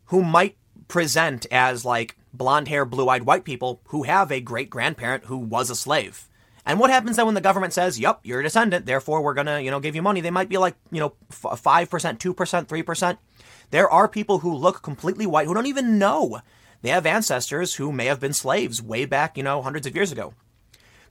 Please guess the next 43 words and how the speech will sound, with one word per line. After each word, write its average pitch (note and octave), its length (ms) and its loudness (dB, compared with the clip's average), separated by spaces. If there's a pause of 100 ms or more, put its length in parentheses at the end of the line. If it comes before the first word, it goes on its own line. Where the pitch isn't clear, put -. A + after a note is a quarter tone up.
Coleman B3+ 240 4
Hughes A3 200 4
brought F3+ 180 2
up F3 80 -4
some C#3+ 180 -2
really D#3+ 240 -2
smart C3 460 -2
points D#3+ 320 -2
about B2 260 0
how B2 240 2
at - 140 -8
the - 40 -12
time E3 540 0
it C#3+ 160 -6
made A#2+ 220 -4
sense G#3 420 -2
and B2+ 100 -6
today C3 280 -2
it - 100 -6
doesn't A2+ 340 -4 (300)
because C3+ 360 0
he G3 220 -2
grew E3+ 280 2
up D3 200 4
in C3 120 -6
an C3 80 -4
affluent B2 400 -2
suburb, E3+ 340 0
he's F#3+ 240 -4
successful, E3+ 440 -4
he's B2+ 120 -8
not E3 120 2
a F3+ 40 2
victim, B2 300 -4
and C3 80 -4
it - 20 0
doesn't D3 160 -4
make D3 140 -2
sense D#3 160 -6
to C#3+ 80 -10
give C#3+ 140 -8
him C#3 120 -6
money. G3 240 -4